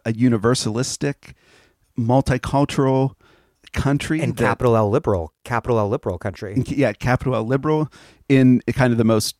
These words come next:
Speaker 1: robust sense of that term. Or was it more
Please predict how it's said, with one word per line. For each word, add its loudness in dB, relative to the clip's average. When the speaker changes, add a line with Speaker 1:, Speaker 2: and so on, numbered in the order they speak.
Speaker 1:
robust -2
sense -2
of -6
that 0
term. -2
Or 6
was 2
it 0
more 2